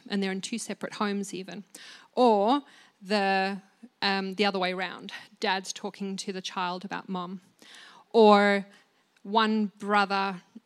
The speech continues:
is, the brother is talking to the sister always about mom. Or there's this never sorting out the problem. Chaos carries on all the time, but one person is always leaning on a rescuer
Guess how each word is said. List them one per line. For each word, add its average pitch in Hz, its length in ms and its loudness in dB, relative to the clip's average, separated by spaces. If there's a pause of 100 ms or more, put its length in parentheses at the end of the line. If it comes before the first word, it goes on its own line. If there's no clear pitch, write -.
is, 190 380 -4
the 214 100 -2
brother 202 380 2
is 190 300 -4
talking 196 380 -6
to 208 100 -6
the 190 100 -6
sister 185 460 -6
always 185 260 -4
about 190 300 -10
mom. 185 340 -8 (380)
Or 196 480 2 (140)
there's 226 200 0
this - 380 -2 (520)
never 240 320 2
sorting 247 480 -4
out 208 160 -4
the 190 60 -8
problem. 190 460 -6
Chaos 247 480 -2
carries 214 420 -4
on 190 300 -6
all 214 240 -6
the 226 80 -6
time, 190 480 -8 (420)
but 208 220 0
one 233 340 4
person 214 400 -2
is 208 140 -2
always 202 260 -2
leaning 196 280 -2
on 185 100 -2
a 180 60 -2
rescuer 185 520 -6